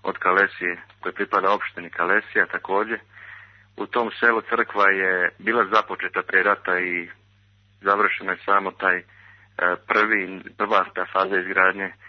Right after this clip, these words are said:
to jeste, trebala se pokrije i onda je u ratu ostala, pa je posle rata, van ratnim operacijama devedeset šeste godine, ona u potpunosti, e, planski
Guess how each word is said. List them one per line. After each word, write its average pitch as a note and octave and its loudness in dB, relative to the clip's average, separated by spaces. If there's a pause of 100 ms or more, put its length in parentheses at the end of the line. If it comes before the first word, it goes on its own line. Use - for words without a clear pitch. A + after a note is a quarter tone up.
(360)
to F#2+ -6
jeste, F#2 0
trebala F#2+ 0
se - -10
pokrije B2 2 (400)
i A2 -4
onda A2 0
je G#2+ 0 (720)
u G#2 0
ratu A2 2
ostala, G2+ -4 (260)
pa G2 -6
je G2 -4
posle G2+ -2
rata, G2+ 0 (340)
van G#2 4 (240)
ratnim G2 0
operacijama F#2+ 0
devedeset F#2 0
šeste F2+ 2
godine, F2+ -2
ona F2+ 2 (340)
u - -18
potpunosti, F#2 -6
e, E2 -12 (1300)
planski F2+ 2